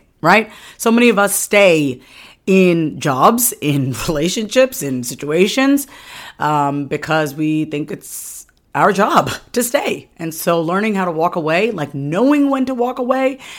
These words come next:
and actually walking away is a huge game changer. So I talk about that in the first episode of the series. Um, it's just two episodes before this. And then the second, um, part of this series, the second episode, is on emotional perfectionism,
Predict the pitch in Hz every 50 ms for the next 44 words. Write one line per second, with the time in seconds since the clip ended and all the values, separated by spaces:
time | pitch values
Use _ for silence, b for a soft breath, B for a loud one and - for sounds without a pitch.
0 | B B B B 156 156 151 160 190 214 - - 208 196 190 190 175 175 170 175
1 | 180 165 156 151 147 147 143 143 147 - 143 127 131 147 139 - 147 143 147 139
2 | 139 - 135 135 131 - 139 131 127 123 123 123 - 151 151 160 175 180 - 160
3 | 160 143 139 - 151 147 143 143 127 131 123 127 - 143 139 139 - 131 123 -
4 | - - 139 139 123 127 135 131 - - 151 156 151 151 151 151 151 151 - _
5 | B B B B B B B B B B B - 143 139 135 135 131 131 131 -
6 | 127 - - 131 - - 160 147 123 123 - - 139 131 120 - 123 - - 131
7 | 127 120 123 127 - - - 143 139 139 139 139 - 180 185 185 190 175 165 160
8 | 156 156 B B B B B B B B B - 139 139 135 135 135 131 131 131
9 | 131 - - 147 139 139 131 131 - 127 120 131 135 123 - - 139 127 127 127
10 | 127 120 120 - - 147 131 143 131 127 127 - - - 135 127 131 131 131 123
11 | 131 135 135 139 135 - - 135 131 - 131 - - - - - - 127 117 117
12 | - - 113 101